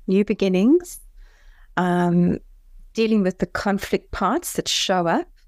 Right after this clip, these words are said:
Who are we in relation to another? How to find the right relationship, how to exit the wrong relationship, and how to pick up the pieces when we don't know who we are anymore. So I work with couples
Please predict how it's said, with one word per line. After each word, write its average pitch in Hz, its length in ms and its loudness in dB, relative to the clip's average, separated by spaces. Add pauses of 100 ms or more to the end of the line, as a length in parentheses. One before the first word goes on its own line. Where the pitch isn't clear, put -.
(640)
Who 240 320 0
are 196 200 2
we 233 180 2
in 196 180 0
relation 185 480 0
to - 180 -2
another? 175 540 0 (960)
How 247 220 -4
to 247 80 0
find 233 300 0
the 202 100 0
right 165 260 -2
relationship, - 680 -4 (680)
how 175 120 -2
to - 260 -6
exit - 380 -4
the 160 100 -2
wrong 160 240 0
relationship, - 800 -2 (500)
and 180 120 -2
how 208 180 -2
to - 80 -6
pick - 300 -4
up - 160 -6
the 175 80 -2
pieces - 840 -4 (200)
when 185 140 0
we 175 80 0
don't 170 180 -2
know 165 80 0
who 175 180 0
we 170 120 0
are 156 200 -2
anymore. 160 420 -4 (840)
So 208 220 0 (460)
I 208 100 0
work 233 280 -2
with 214 140 -4
couples 202 640 -6